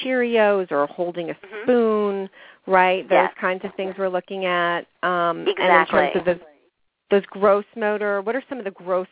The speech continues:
Speaker 1: motor, um, functions, um, that we'd see?
Speaker 2: Okay. So from, well, you know, when children are young, just being able to be mobile. So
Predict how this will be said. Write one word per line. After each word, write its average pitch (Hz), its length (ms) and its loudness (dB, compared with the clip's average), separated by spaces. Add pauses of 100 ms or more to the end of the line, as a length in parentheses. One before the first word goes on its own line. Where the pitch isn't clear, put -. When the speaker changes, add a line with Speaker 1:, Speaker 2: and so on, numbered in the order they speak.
Speaker 1:
motor, 160 720 -4
um, 147 500 -8 (320)
functions, 160 720 -6 (320)
um, 87 400 -8 (460)
that 160 140 0
we'd 156 220 -12
see? 143 220 -4 (1120)
Speaker 2:
Okay. - 160 -2 (380)
So 220 520 2 (220)
from, 196 480 0 (560)
well, 185 100 -2
you 175 60 -8
know, 170 120 0
when 165 100 -2
children 175 300 -4
are 165 60 -2
young, 170 400 0
just 170 160 -2 (140)
being 175 140 -8
able 170 240 -4
to 190 180 -12
be 185 200 -6
mobile. 143 480 -2 (260)
So 170 260 4